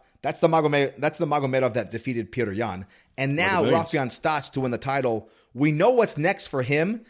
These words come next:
Speaker 1: is that he is going to fight the winner of Sergio Pettis versus, uh, uh, Pitbull. That's coming up pretty soon, and, and that'll be fun. So that's gonna be awesome.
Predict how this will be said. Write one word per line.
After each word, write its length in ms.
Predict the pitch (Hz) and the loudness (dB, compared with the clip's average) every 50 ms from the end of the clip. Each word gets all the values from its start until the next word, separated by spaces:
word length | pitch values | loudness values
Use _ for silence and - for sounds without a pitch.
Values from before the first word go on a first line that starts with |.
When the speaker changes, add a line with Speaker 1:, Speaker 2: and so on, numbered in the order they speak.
| - _ _ _ - | -20 _ _ _ -4
Speaker 1:
is 200 | - 160 160 - | 0 0 0 4
that 200 | 113 170 160 127 - | 4 2 2 2 -2
he 200 | - 202 233 240 | -6 -4 0 0
is 100 | 170 120 | 0 0
going 260 | 135 165 185 185 175 | 0 -2 -2 -2 -2
to 100 | - 143 | -6 -6
fight 340 | - - 160 170 156 - - | -6 -2 -4 -4 -4 -4 -6
the 60 | 139 | -4
winner 540 | 123 113 160 240 254 170 120 110 117 113 - _ _ _ _ _ _ - | -2 0 0 0 0 0 -2 -2 -4 -8 -10 _ _ _ _ _ _ 0
of 140 | 139 135 - | 0 0 0
Sergio 480 | - - - 202 185 139 151 139 117 | 0 2 2 2 4 4 2 2 2
Pettis 500 | - - 165 156 131 117 - - - - _ _ _ _ _ _ _ - | 4 4 4 4 4 2 0 -4 -12 -14 _ _ _ _ _ _ _ -10
versus, 840 | 104 - 160 165 165 160 - 165 156 147 143 139 135 - - - _ _ _ _ _ _ _ | 0 4 4 6 4 4 2 2 4 4 4 2 -2 -6 -12 -14 _ _ _ _ _ _ _
uh, 640 | - 139 143 139 139 135 127 120 113 107 101 95 92 92 - _ _ _ _ _ _ _ - | 0 4 4 6 6 6 6 4 4 2 0 -4 -6 -10 -18 _ _ _ _ _ _ _ -12
uh, 80 | 113 110 90 _ _ 82 92 - - | -12 -12 -12 _ _ -20 -14 -4 -2
Pitbull. 380 | 196 202 196 117 104 85 - - _ _ _ _ _ _ _ _ - | -2 -2 -2 -4 -8 -8 -10 -16 _ _ _ _ _ _ _ _ -2
That's 260 | 101 160 175 175 - | 0 2 2 2 0
coming 260 | - 180 170 156 151 151 | 2 2 2 2 2 -2
up 120 | - - | -2 0
pretty 160 | - 151 135 | -2 -2 -2
soon, 500 | 123 - - 151 147 139 139 135 135 127 - - _ _ _ _ _ _ - | -2 -4 -2 0 0 0 0 0 -2 -4 -6 -12 _ _ _ _ _ _ -4
and, 220 | 135 139 143 147 | -2 -2 -2 -2
and 120 | 135 156 | -2 0
that'll 160 | 170 233 302 285 | 2 2 2 2
be 80 | 277 | 0
fun. 300 | - - 240 160 92 - | 0 0 0 0 0 -4
So 140 | - - 131 | -8 -6 -4
that's 140 | 139 139 - | -4 -4 -2
gonna 120 | - 135 | -2 -2
be 100 | 120 123 | 0 0
awesome. 340 | 117 107 101 - - 73 - | -2 -2 -6 -10 -14 -18 -20